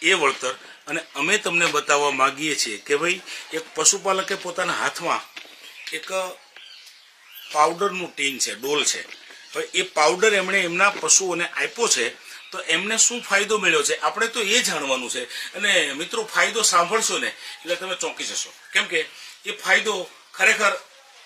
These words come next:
અમારા મગજમાં વાત નહોતી બેસતી, એવી વાત અમને એમણે કરેલી છે કે ભાઈ, અમને આ પાવડરથી અમારી આ ગાયમાં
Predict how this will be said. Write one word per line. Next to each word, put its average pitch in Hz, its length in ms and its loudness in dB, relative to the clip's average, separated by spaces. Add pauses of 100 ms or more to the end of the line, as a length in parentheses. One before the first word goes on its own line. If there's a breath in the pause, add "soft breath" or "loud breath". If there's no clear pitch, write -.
(580)
અમારા 214 340 6
મગજમાં 180 480 0
વાત 156 200 2
નહોતી 151 240 -10
બેસતી, 135 540 -6
એવી 190 260 -2
વાત 156 300 4
અમને 139 400 -4 (440 loud breath)
એમણે 135 180 -2
કરેલી 180 360 2
છે 147 140 0
કે 131 100 -4
ભાઈ, 143 160 -2
અમને 160 300 -2
આ 175 160 4
પાવડરથી 156 520 -4
અમારી 156 500 -6
આ 143 100 -2
ગાયમાં 131 500 2